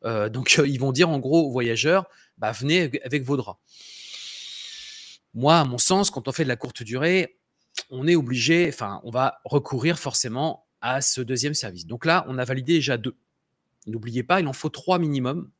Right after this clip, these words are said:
pour être considéré comme une activité para-, para-hôtelière et donc être la T V A à dix pour cent. Ensuite, la réception de la clientèle, et c'est là qui, où justement, encore une fois, il y a des informations qui ont été précisées.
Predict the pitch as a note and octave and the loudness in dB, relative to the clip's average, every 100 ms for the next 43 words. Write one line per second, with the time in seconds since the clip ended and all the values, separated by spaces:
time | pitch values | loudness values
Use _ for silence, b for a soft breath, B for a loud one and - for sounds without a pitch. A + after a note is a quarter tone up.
0 | _ _ - D3+ D3+ - C#3 - C#3 - | _ _ -4 0 0 -2 -4 -2 -4 -4
1 | C3 A#2+ - A2 C3 A#2 A2 G#2 - - | -6 -6 -10 -8 -4 -4 -4 -6 -10 -6
2 | A#2+ A2+ G#2+ G2+ E3 - - F#3 C#3 A3 | -4 -4 -4 -2 -2 -2 4 4 4 -2
3 | - - _ _ _ _ - D3+ - C3 | -6 -14 _ _ _ _ -2 0 0 -6
4 | - G#2+ C3+ C#3+ A#2+ - - _ _ _ | -4 -4 -2 -2 -8 -10 -10 _ _ _
5 | _ _ _ _ _ - - _ _ - | _ _ _ _ _ -12 -12 _ _ -2
6 | A3 - - C3 F#3 - C3+ G3+ E3+ A2+ | 0 0 -4 -2 0 0 0 -2 -2 -2
7 | F3+ C3 D3+ F3 - A#2+ - B2+ C3+ - | -4 -4 0 -2 -2 -2 -2 0 -2 -4
8 | _ - G2+ F2 - G2+ G2 C3+ - C3 | _ -16 -14 -14 -16 -12 -4 -4 -2 -4
9 | C3+ - D3+ C#3+ C3+ - C#3 G2 G#2+ G#2+ | -2 -2 -2 -2 -2 0 0 0 -4 -6
10 | A#2+ A#2 - A2 F#2+ - - G#2+ - G2+ | -4 -2 -2 -2 -8 -12 -12 -2 0 0
11 | F3 | -4